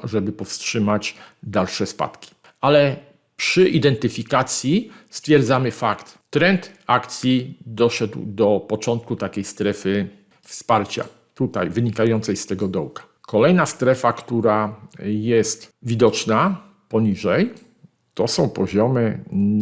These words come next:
nawet minimum w granicach trzy sześćdziesiąt czy sześćdziesiąt pięć. Na razie nie rozważamy, czy jest możliwość, że do takiego, y, poziomu spadnie. Na razie identyfikujemy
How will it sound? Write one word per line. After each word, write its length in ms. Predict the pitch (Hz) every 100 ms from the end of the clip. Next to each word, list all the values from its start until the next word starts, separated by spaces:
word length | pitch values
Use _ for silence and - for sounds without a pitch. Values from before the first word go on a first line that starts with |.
| 101 -
nawet 460 | 90 120 127 117 -
minimum 680 | 101 113 123 120 117 113
w 100 | 101
granicach 720 | 104 104 107 98 - 98 - - - _ _ _ - - -
trzy 260 | - 123
sześćdziesiąt 840 | 107 104 98 92 95 98 92 98 - _
czy 140 | - 110
sześćdziesiąt 560 | 107 92 90 98 87
pięć. 400 | 98 131 208 - _ _ _ -
Na 180 | 117 123
razie 320 | 156 143 165 147
nie 160 | 131
rozważamy, 580 | 131 107 123 123 180 113
czy 240 | - -
jest 260 | 123 139 -
możliwość, 600 | 120 104 120 123 113 - -
że 320 | 101 110 110 - - -
do 260 | 101 107
takiego, 540 | 113 110 120 117 113 - - - 110
y, 40 |
poziomu 440 | - 107 120 113
spadnie. 420 | 113 - 170 78 - _ _ -
Na 300 | 95 104 113
razie 420 | 139 131 160 160 -
identyfikujemy 920 | 113 123 107 107 104 - 120 123 120